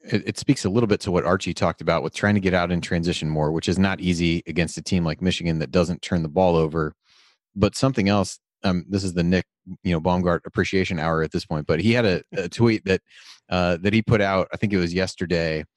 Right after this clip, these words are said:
"I U adjusted tempo rank on January first, a hundred sixteenth.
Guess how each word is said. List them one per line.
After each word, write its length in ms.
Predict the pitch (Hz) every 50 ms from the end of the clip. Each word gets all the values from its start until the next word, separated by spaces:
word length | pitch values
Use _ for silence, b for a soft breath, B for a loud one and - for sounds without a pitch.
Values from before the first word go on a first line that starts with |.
| b b b b b _ _ _ _
"I 100 | - 98
U 180 | 113 127 127 123
adjusted 400 | 110 101 120 120 - - 107 95
tempo 300 | - - 127 135 - 143
rank 320 | 131 127 127 127 127 120 - -
on 100 | 101 98
January 380 | 101 107 117 117 113 110 107
first, 400 | 98 - - 107 104 101 - - -
a 40 |
hundred 260 | 85 104 110 113 110 -
sixteenth. 520 | - 117 104 - - - 92 90 87 -